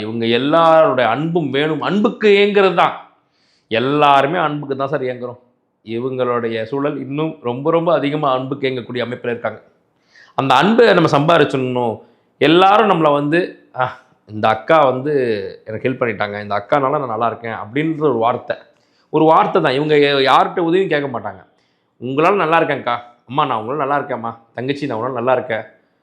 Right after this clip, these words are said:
"ஆ, அம்மா, நான் உன்னால தான் நல்லா, நல்லா இருக்கேன். நீ வந்து, நீ உன்னை கல்யாணம் பண்ணதுக்கு அப்புறம் தான் நான் நல்லா இருக்கேன்," அப்படின்னு அந்த கணவர் சொல்றது. இதெல்லாம் ரொம்ப அவங்கள ரொம்ப சந்தோஷப்படுத்தும். ஆனா, unfortunately, இவங்களுடைய தியாகத்தை யாரும்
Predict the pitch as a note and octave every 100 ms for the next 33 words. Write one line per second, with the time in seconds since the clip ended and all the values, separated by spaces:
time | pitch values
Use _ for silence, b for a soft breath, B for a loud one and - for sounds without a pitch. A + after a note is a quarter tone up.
0 | _ _ _ _ _ _ - A2 A2 G#2+
1 | G#2 G#2 F#2 - B2+ A2+ G2 G#2 B2+ D3
2 | A#2+ F2+ A#2 A2+ G2+ A#2+ C3 A#2 A2 A#2+
3 | A#2+ D#3 F3 D3+ E3 D#3 D#3+ D#3+ F#3+ F#3
4 | E3 C#3 B2 C#3 C#3+ A#2+ A2+ B2 G#2+ A2
5 | G#2 G#2 A#2+ A#2 A2 A#2+ A#2 G#2 F#2+ F#2+
6 | - _ _ _ _ _ _ _ _ _
7 | _ _ _ - A#2+ D#3 C3 C3 A#3 F3
8 | B2+ G#2+ D#2 A2 A2 G#2+ G2+ G2 F#2+ A2+
9 | D#3 - A#2 B2 - G2+ F#2+ G#2 - _
10 | G#2+ G#2+ G2+ A2+ - _ _ C3 B2+ C#3+
11 | C3+ C3 A#2+ A2+ A2 C#3 _ b b b
12 | b b - - D#3+ D#3+ D3+ C3+ B2+ A2+
13 | D#3 F#3+ G3 E3+ E3+ F#3+ C3 C3 C#3 D#3
14 | G3 C4